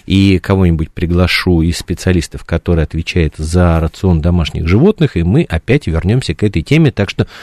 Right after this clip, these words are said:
дорогие друзья, не обессудьте, потому что на самом деле, ну, вопросов какое-то неимоверное количество. Я уж прошу прощения, а,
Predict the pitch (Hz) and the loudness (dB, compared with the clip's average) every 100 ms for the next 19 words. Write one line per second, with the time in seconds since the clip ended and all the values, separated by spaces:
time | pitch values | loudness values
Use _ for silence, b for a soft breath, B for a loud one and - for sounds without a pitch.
0 | B 101 117 113 95 101 113 92 90 87 | B 0 0 0 2 2 2 2 2 0
1 | 110 90 - 92 95 98 95 92 104 92 | -2 -4 -2 0 0 -2 -4 -2 -2 2
2 | 87 85 95 85 - 101 - - 82 - | 2 2 2 2 0 0 0 -2 -2 -2
3 | 87 - 87 B B 90 98 101 107 101 | -4 -2 -4 B B 0 4 4 4 4
4 | 90 76 76 87 73 - - - - B | 2 0 -2 -2 -2 -4 -10 -14 -18 B
5 | B B B B B B B B B - | B B B B B B B B B 0
6 | 139 135 127 120 - 110 113 - 220 202 | 2 2 -2 -2 -2 0 0 2 2 2
7 | 180 160 123 104 110 107 107 101 98 90 | 2 2 0 0 2 4 4 4 4 2
8 | 85 87 90 87 | 0 -2 -4 -4